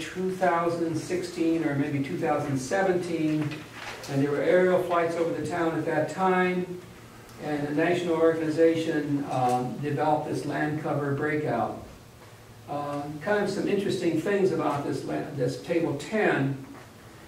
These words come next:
One of the three, three things I, um, I mentioned that, um,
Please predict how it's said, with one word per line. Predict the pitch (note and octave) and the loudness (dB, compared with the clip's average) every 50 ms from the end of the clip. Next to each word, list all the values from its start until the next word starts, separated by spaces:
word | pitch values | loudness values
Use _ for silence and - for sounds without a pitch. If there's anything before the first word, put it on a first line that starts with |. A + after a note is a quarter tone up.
| - - - - - - - | -20 -20 -18 -14 -14 -10 -2
One | F3 F3 F#3 G3 | 0 2 2 4
of | G3 F#3 | 2 2
the | - - - - - - - B2+ C3+ - - - - - - - - | 0 0 -2 -6 -10 -14 -14 -14 -14 -14 -16 -18 -20 -20 -20 -12 -4
three, | - G#3 G#3+ - | 0 2 2 2
three | - - - - G#3 G#3+ G#3+ | 0 -2 -4 -2 -2 -2 0
things | - - G#3 G3 F3+ E3+ E3 | 0 2 2 4 4 2 2
I, | D#3+ D3+ D3 C#3+ C#3 C#3 | 2 2 2 2 2 2
um, | C#3 C3+ C3 B2+ C3 C3+ - - - - - - - - - - | 2 2 2 0 -2 -4 -6 -8 -12 -14 -14 -14 -14 -14 -12 -8
I | C#3 C#3 D3 D#3+ | -4 -2 0 4
mentioned | E3+ F3+ F#3 F#3 - C#3+ C#3 C#3 C#3 - - - | 4 4 4 2 0 -2 -2 -4 -4 -4 -8 -6
that, | - C#3+ C#3+ C#3+ C#3+ C#3 C3+ - - B2 | -2 2 4 4 4 4 2 0 0 0
um, | B2+ C3+ C3 B2+ B2+ - | 2 2 2 0 -2 -4